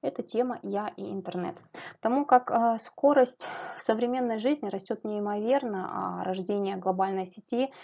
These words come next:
и появление новых современных гаджетов, конечно же, изменили жизнь человечества раз и навсегда.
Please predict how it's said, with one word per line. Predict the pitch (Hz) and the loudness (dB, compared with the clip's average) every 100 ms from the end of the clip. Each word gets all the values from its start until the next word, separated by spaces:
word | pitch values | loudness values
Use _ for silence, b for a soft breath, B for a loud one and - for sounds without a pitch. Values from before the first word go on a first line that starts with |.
| B B | B B
и | - | -2
появление | 180 190 196 202 190 | 2 2 2 0 0
новых | 202 196 | -2 -2
современных | - 185 190 196 196 | -2 -2 -2 -2 0
гаджетов, | 233 269 262 - 185 B B B | 6 6 4 -4 -8 B B B
конечно | 202 247 233 | -4 -2 -4
же, | 196 202 | -4 -2
изменили | 202 196 220 208 | -2 -2 -2 -2
жизнь | 196 208 | -4 -6
человечества | - 202 208 247 - 185 | -6 -4 -2 -4 -6 -2
раз | 190 190 | -2 -2
и | |
навсегда. | 190 180 - - 185 | -8 -4 -6 -2 -6